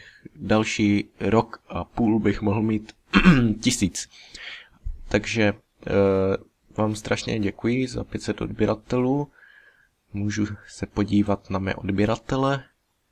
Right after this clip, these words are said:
Pokud se chcete podívat, je, je to deset stránek, tak já, eh, <clears throat> to pojedu tak nějak rychle. Jinak se omlouvám, když tak za bugy myši točím plochu. Jakoby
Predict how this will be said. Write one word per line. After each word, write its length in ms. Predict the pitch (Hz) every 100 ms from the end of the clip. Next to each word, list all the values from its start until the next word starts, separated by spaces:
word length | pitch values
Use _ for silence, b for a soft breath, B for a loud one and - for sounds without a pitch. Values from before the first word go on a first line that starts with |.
| _
Pokud 180 | _ -
se 120 | -
chcete 300 | - - -
podívat, 360 | - 120 113 -
je, 120 | 113 -
je 80 |
to 120 | 113 113
deset 300 | 113 104 -
stránek, 520 | - 104 104 107 -
tak 220 | 104 -
já, 320 | 98 95 101 _ B B B B B B B B B B -
eh, 1300 | 110 95 98 98 - _ _ - 175 165 147 113 101
<clears throat> 100 | -
to 80 | 101
pojedu 320 | - 95 98
tak 320 | - - -
nějak 280 | 98 92 -
rychle. 540 | 104 - - 113 117 120 - _ B B B B _ _
Jinak 400 | - 101 101 98
se 180 | - 110
omlouvám, 360 | 104 104 104 104
když 180 | 101
tak 180 | - 104
za 240 | - 101 98
bugy 280 | 107 104
myši 380 | 104 101 - 107
točím 400 | 107 - - 101
plochu. 600 | - 98 - - 110 120 - _ _ _ _ _ _ -
Jakoby 480 | 104 - 95 98